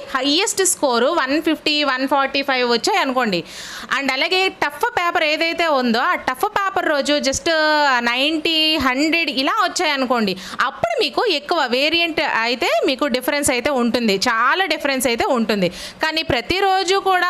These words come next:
వాళ్ళు యావరేజ్‌గా పేపర్ ఇచ్చి అందరికీ కూడా ఒకేలా ఇచ్చారు, ప్రతిరోజు పేపర్ టఫ్ ఇలా ఈజీ అని లేకుండా ఇచ్చారు అంటే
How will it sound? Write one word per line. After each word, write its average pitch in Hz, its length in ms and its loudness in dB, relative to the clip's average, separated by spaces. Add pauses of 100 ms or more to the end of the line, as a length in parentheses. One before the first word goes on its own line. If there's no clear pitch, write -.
వాళ్ళు 302 320 2 (220)
యావరేజ్‌గా 302 640 0
పేపర్ 285 320 0
ఇచ్చి 294 180 0 (120)
అందరికీ 294 420 0
కూడా 294 160 4 (140)
ఒకేలా 302 300 0 (100)
ఇచ్చారు, 262 340 0 (100)
ప్రతిరోజు 294 480 2 (100)
పేపర్ 254 400 0
టఫ్ 247 240 -2 (500)
ఇలా 269 100 2 (160)
ఈజీ 294 300 2
అని 277 140 2
లేకుండా 330 460 0
ఇచ్చారు 269 360 0
అంటే 240 180 -2